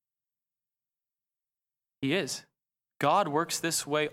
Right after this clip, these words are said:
all throughout Scripture. Now, if you're thrown off by that, maybe it's the first time you've, you've seen that in the text.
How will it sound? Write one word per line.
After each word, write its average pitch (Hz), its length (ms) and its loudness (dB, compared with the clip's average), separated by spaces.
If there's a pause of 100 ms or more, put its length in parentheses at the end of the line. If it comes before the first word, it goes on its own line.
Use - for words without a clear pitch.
all 147 180 -2
throughout 131 380 -2
Scripture. - 480 -6 (1800)
Now, 170 140 6
if 185 100 6
you're 247 100 6
thrown 175 520 2
off 151 380 2
by 170 160 4
that, 175 220 2
maybe 160 240 2
it's 196 120 -2
the 170 80 0
first 185 420 0
time 180 240 2
you've, 147 220 -2
you've 170 160 0
seen 190 460 2
that 226 260 2
in 160 100 0
the 143 80 0
text. - 600 -2